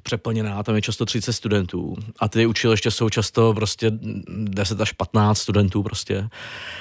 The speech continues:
Eh, někdy samozřejmě více, ale, eh, jsou menší. To samé mám-, máme hodně malých základních škol, asi třetina základních škol je pod sto žáků v České republice.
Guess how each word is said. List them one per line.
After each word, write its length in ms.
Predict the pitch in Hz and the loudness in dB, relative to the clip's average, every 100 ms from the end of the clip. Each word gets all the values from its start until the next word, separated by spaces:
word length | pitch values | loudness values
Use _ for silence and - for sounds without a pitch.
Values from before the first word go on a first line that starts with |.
| - | 4
Eh, 600 | 104 104 101 101 98 98 | 8 8 8 8 6 6
někdy 200 | 104 113 | 6 4
samozřejmě 340 | - 101 107 | 4 4 4
více, 320 | 98 95 - 110 | 4 2 2 4
ale, 260 | 104 104 - 113 | 2 0 -2 -4
eh, 240 | 110 107 | 0 0
jsou 180 | 104 120 | 4 6
menší. 600 | 113 104 - 104 101 - - - - _ | 6 4 2 0 -2 -4 -10 -20 -20 _
To 100 | 110 | -4
samé 220 | - 113 | 2 4
mám-, 340 | 113 110 117 120 | 6 6 4 2
máme 300 | 117 107 113 | 2 4 4
hodně 240 | 113 117 | 6 6
malých 260 | 117 113 117 | 4 4 4
základních 420 | 110 95 104 107 | 2 2 0 0
škol, 380 | - 90 80 92 | -2 -4 -4 -4
asi 160 | - 110 | -6 -4
třetina 340 | - 101 107 | -4 0 2
základních 420 | 101 95 104 107 | 2 2 2 2
škol 240 | - 101 104 | 2 2 2
je 60 | |
pod 300 | 101 - 98 | 2 -2 -2
sto 160 | - 113 | -2 2
žáků 360 | 101 87 - 90 | 2 2 0 -2
v 40 | |
České 280 | 98 - 104 | -2 0 0
republice. 680 | 95 95 90 - 80 85 | 0 -2 -2 -2 -2 -2